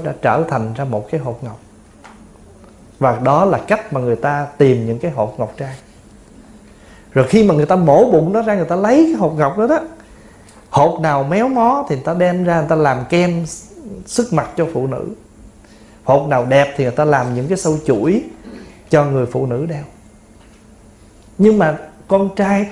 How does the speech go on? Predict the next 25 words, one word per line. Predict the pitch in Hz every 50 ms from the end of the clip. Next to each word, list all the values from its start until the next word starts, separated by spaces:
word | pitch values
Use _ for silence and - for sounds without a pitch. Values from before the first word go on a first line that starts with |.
| - - - -
cái | 233 202
hột | 170 139 135 -
ngọc | 151 131 131 -
đó | 220 220 -
từ | 196 180 170 165
đâu | 180 190 208
mà | 208 175 147
ra? | 147 175 190 190 180 - - - - - - - - -
Từ | - 143 139 131 123 120 120
một | 123 123 - -
hột | - 117 - -
sỏi | - 131 104 110 131 180 208 -
thôi. | - 175 - - - - - - - - - - - - - - - - - -
Nhưng | 185 202 202 165
khi | 220 220
nó | 220 240
quá | 233 214 233 254 277 320 330 254
đau | 220 233 226 233 214 - - - - - - -
thì | - 131 117 113
nó | 135 165 190
phải | - - 185
tự | - - - 143 143 156 175 170 -
tuôn | 233 240 247 233 226
ra | 220 202
một | 180 135